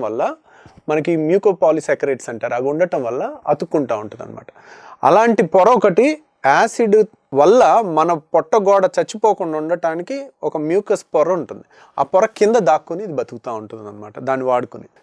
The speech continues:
So దీనివల్ల ఏం వస్తుంది అన్నారనుకోండి, చాలామందికి యాసిడ్ కొంచెం పెరిగి దానివల్ల, ఆ, చిన్న చిన్న పుండ్లు, అంటే మనకి నోట్లో తెల్ల పు-, పుండ్లు వచ్చి నొప్పి వస్తుంది చూడండి, అట్లాగే దీంట్లో కూడా చిన్న చిన్న అల్సర్స్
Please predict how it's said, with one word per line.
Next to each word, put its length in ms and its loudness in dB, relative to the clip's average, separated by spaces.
So 120 6
దీనివల్ల 360 4
ఏం 180 4
వస్తుంది 400 -2
అన్నారనుకోండి, 680 -2
చాలామందికి 640 -4
యాసిడ్ 380 -4
కొంచెం 380 -6
పెరిగి 360 -2
దానివల్ల, 400 0
ఆ, 20 0
చిన్న 140 0
చిన్న 140 0
పుండ్లు, 320 0
అంటే 160 2
మనకి 280 -2
నోట్లో 380 2
తెల్ల 220 0
పు-, 220 -10
పుండ్లు 260 -2
వచ్చి 220 -8
నొప్పి 200 -4
వస్తుంది 340 -8
చూడండి, 340 -4
అట్లాగే 420 0
దీంట్లో 280 2
కూడా 160 2
చిన్న 140 0
చిన్న 140 0
అల్సర్స్ 360 0